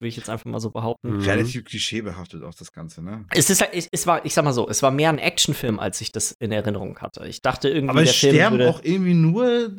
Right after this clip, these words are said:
Speaker 3: nicht mal eine Handvoll Leute oder so. Also so, es ist halt nicht dieses Rumgeballere wie sonst. Also es ist wirklich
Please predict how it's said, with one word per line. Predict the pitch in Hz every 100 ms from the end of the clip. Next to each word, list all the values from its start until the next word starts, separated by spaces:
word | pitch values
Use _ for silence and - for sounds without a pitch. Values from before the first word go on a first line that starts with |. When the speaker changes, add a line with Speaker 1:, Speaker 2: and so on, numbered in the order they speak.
| 220 220 220 214
Speaker 3:
nicht | 247
mal | 277
eine | 254 254
Handvoll | 247 - 240
Leute | 247 240 143
oder | 110 107
so. | 107 104
Also | 127 143
so, | 143 143
es | 143
ist | 160 156
halt | 165
nicht | 156 185
dieses | 196 175 151
Rumgeballere | 127 202 151 - 160 160 143 135
wie |
sonst. | 127 147 170 123 -
Also | 120 123
es | 120 131
ist | - 113
wirklich | 156 165 143